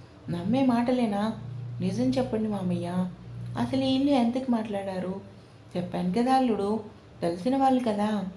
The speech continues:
తక్కువ రేటుకి ఇచ్చారని. నాకు నిజం చెప్పండి మామయ్య, అబద్ధం కాదు, నేనేమీ అనుకోను ప్లీజ్" అని వంశీ ముందుకు అడుగు వేసి అడిగేసరికి శరత్ నవ్వుతూ అల్లుడు చేతి పట్టుకొని బయటికి వెళ్ళాడు.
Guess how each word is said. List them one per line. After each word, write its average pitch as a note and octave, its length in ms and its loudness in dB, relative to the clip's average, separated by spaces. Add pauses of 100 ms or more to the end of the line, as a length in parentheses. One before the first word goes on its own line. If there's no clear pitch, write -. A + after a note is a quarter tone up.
(380)
తక్కువ G#3 260 -2
రేటుకి C4 320 2
ఇచ్చారని. F#3 520 2 (480)
నాకు C4 180 2
నిజం G3 240 4
చెప్పండి C4+ 420 -2
మామయ్య, A3+ 540 0 (500)
అబద్ధం G3+ 400 4
కాదు, A3+ 380 4 (440)
నేనేమీ C#4 420 4
అనుకోను A#3+ 480 4
ప్లీజ్" A3+ 300 0
అని G#3 260 2 (500)
వంశీ A#3 320 2
ముందుకు A#3 360 2
అడుగు G#3+ 220 2
వేసి G#3+ 240 -2
అడిగేసరికి F#3+ 840 2 (580)
శరత్ C4 320 2
నవ్వుతూ A#3+ 400 2 (480)
అల్లుడు A#3 420 2
చేతి A3 200 -2
పట్టుకొని G3+ 640 0 (420)
బయటికి F#3+ 400 2
వెళ్ళాడు. F3+ 580 2